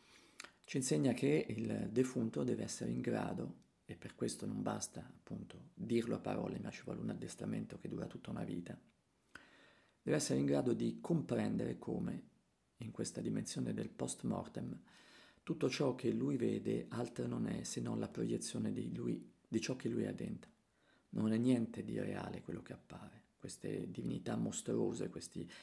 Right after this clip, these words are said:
esseri che riempiono lo spazio per intero e che ovunque il defunto guardi a destra e a sinistra occupano totalmente lo spazio visivo, l'intero spazio sensoriale, poiché dicono i tibetani che il defunto appunto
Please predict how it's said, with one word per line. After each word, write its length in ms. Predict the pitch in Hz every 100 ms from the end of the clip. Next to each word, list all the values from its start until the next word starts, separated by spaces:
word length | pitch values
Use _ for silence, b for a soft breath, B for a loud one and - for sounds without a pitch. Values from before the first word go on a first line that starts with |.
| B B
esseri 600 | 110 120 - - 107 101
che 140 | 101
riempiono 540 | 107 110 110 110 104 101
lo 100 | 107
spazio 520 | - - 117 - -
per 160 | 110 107
intero 640 | 104 107 104 104 113 - B B B B B B -
e 120 | 95
che 200 | - 104
ovunque 500 | 101 123 135 127 110
il 300 | 107 107 104
defunto 520 | 110 - 131 117 113
guardi 420 | 110 113 107 -
a 40 | 107
destra 340 | 110 107 -
e 20 |
a 40 | -
sinistra 640 | 113 117 117 - - - B B B -
occupano 600 | 123 123 - - 101 101
totalmente 1000 | - 107 107 - - - - - - - -
lo 120 | - -
spazio 440 | - 117 - 123
visivo, 580 | 113 110 120 117 113 110
l'intero 640 | 110 107 120 113 110 107
spazio 440 | - 120 117 -
sensoriale, 800 | - - - - 120 - - - -
poiché 320 | - - -
dicono 280 | - - 113
i 40 | -
tibetani 500 | - - 127 123 -
che 100 | -
il 80 | -
defunto 400 | - - 62 -
appunto 340 | - 123 -